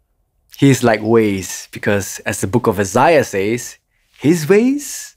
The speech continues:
are higher than our ways. <laughs> Sorry, that joke. The Holy Spirit, our counselor, is with us every step of the way. That gentle whisper, the nudge in the right direction,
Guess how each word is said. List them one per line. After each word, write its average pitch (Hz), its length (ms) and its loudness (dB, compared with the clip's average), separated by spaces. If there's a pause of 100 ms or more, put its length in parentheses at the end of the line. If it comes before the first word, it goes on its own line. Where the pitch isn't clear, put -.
(140)
are 110 100 -2
higher 107 380 0
than 95 160 -4
our 90 180 2
ways. 90 560 -8 (320)
<laughs> - 300 -20
Sorry, 104 560 -2 (100)
that 104 240 0
joke. - 400 -6 (1000)
The 139 100 6
Holy 160 300 4
Spirit, - 520 -2 (440)
our 127 180 4
counselor, 101 600 -6 (600)
is 131 180 -4
with 120 200 4
us 120 180 0 (100)
every 127 340 0
step 120 320 -4
of 98 100 -10
the - 80 -8
way. 92 300 -8 (720)
That - 200 -6
gentle 139 380 4
whisper, 117 580 0 (440)
the 117 100 -2
nudge 123 420 -2
in 127 80 4
the 113 100 4
right 117 220 2
direction, 107 680 -2